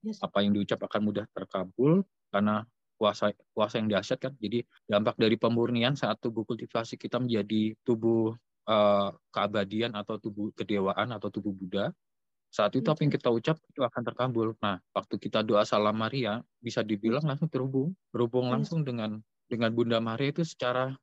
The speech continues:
Speaker 2: secara apa ya, kasta tertinggi gitu. Ada
Speaker 1: Iya, Cak.
Speaker 2: orang yang doanya sulit sekali nyambung. Kenapa? Karena banyak kotoran, banyak, banyak orang kotor, banyak aura jin siluman yang menghalangi doa itu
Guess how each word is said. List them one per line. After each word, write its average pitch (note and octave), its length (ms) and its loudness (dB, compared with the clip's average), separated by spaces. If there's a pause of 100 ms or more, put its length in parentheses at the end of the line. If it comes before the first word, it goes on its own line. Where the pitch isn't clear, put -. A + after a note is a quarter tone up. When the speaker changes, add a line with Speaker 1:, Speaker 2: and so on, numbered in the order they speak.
(140)
Speaker 2:
secara B2+ 720 -2 (160)
apa C3+ 320 -8
ya, G2 160 -4 (240)
kasta C#3 280 0
tertinggi D#3 440 4
gitu. G2+ 320 -6 (180)
Ada G#2 160 -2
Speaker 1:
Iya, E3 100 2
Cak. D#3 60 2
Speaker 2:
orang F3 160 0
yang A2+ 160 -2
doanya G2+ 480 -4
sulit C3 480 -2
sekali G2 320 -2 (160)
nyambung. G2 560 -6
Kenapa? B2 400 -4
Karena B2+ 320 -2
banyak G#2 400 -2
kotoran, D3 480 -2
banyak, G2 400 -4 (160)
banyak G2+ 240 0
orang G#2+ 240 0
kotor, D3+ 320 -2
banyak G2+ 640 -2
aura G#2 480 0
jin A#2+ 160 -4
siluman C#3 640 -4
yang G#2+ 240 0
menghalangi G#2+ 720 -2
doa G2+ 320 2
itu G#2+ 320 -2